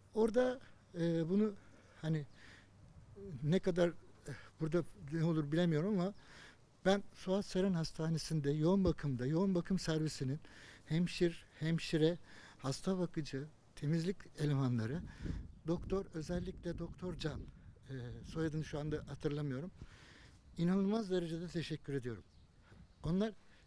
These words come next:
gerçekten dünyanın en iyi insanları. Şu anda bile duygulanıyorum. Benim yemek yemem gerektiği için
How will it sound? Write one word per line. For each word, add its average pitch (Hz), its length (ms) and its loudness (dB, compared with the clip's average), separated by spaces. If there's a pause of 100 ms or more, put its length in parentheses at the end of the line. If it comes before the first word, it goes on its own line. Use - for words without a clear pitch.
gerçekten 190 640 2
dünyanın 170 400 -4
en 165 140 2
iyi 143 140 0
insanları. 107 480 -8 (1120)
Şu 196 200 2
anda 185 300 0
bile 208 120 -4
duygulanıyorum. 175 580 -2 (1400)
Benim 214 200 6
yemek 214 380 4
yemem 214 280 0
gerektiği 202 460 2
için 208 280 -4